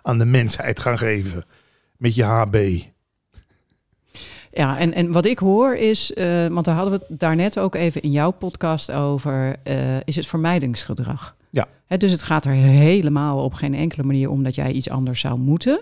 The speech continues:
Speaker 2: Althans, zeker niet wat mij betreft,
Speaker 1: Mhm.
Speaker 2: eh, als je het hebt over ben ik wel of niet hoogbegaafd.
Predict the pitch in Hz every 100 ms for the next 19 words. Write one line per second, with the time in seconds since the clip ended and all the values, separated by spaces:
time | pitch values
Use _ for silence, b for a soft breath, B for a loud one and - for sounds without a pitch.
0 | - - 123 139 131 131 - - 147 143
1 | 127 127 - _ _ 127 127 135 156 180
2 | 156 165 180 - 180 175 175 175 175 -
3 | 165 165 160 151 156 143 156 151 160 151
4 | 151 143 135 - 156 202 285 -